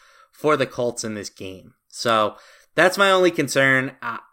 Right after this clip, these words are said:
a-, after what Oakland did to the Colts last week, I think that you can pretty comfortably bet on the Chiefs. Like, maybe even just bet the Chiefs implied total. Like, they,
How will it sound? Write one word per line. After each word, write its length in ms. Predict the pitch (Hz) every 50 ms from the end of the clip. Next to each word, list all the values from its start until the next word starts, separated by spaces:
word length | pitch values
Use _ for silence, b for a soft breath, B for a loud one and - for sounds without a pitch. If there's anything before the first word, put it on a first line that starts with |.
| _ _ _ - _ _
a-, 280 | 143 151 151 - -
after 280 | 165 160 170 170 - 180
what 140 | 170 175 156
Oakland 400 | - 139 139 135 - 151 143 139
did 160 | 143 147 139 135
to 80 | 143 139
the 80 | 135
Colts 340 | 127 - 147 135 135 135 -
last 300 | 131 131 127 120 - -
week, 340 | 131 123 120 110 - - _ _ _
I 140 | - 127 123
think 240 | - - 135 127 131
that 60 | 139
you 160 | 127 123 120
can 160 | 117 127 113
pretty 220 | 117 131 127 120 113
comfortably 840 | - - 120 117 110 - 117 107 110 113 110 107 104 98 - _ _ _ _ _ _ _ _ _ _
bet 160 | - 135 127
on 160 | 120 117 113
the 60 | 110
Chiefs. 320 | 104 - - 123 113 - -
Like, 140 | 123 107 123
maybe 240 | 143 151 160 190
even 220 | 196 202 185 180 165
just 200 | 156 156 143 -
bet 160 | 160 151 -
the 60 | -
Chiefs 400 | 107 - - 135 143 147 135 -
implied 500 | 131 117 - - 127 120 120 120 113 107
total. 300 | - 120 123 120 104 92
Like, 240 | 98 98 98 - -
they, 380 | 120 120 123 127 123 127 123